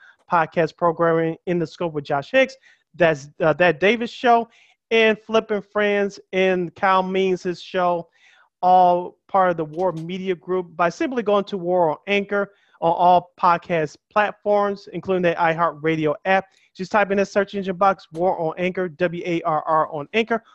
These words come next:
Also, we on YouTube at War Media, once again, at W A R R. You can not only listen to us, but watch us do our thing live as we send you a kiss and take our bows. Thank you very much in advance for your support.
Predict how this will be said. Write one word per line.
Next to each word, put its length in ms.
Also, 300
we 180
on 220
YouTube 420
at 160
War 240
Media, 380
once 300
again, 200
at 260
W 320
A 180
R 140
R. 200
You 340
can 280
not 180
only 160
listen 280
to 120
us, 120
but 160
watch 260
us 140
do 180
our 120
thing 260
live 200
as 220
we 180
send 280
you 120
a 60
kiss 360
and 400
take 220
our 140
bows. 600
Thank 200
you 100
very 160
much 320
in 160
advance 260
for 80
your 140
support. 440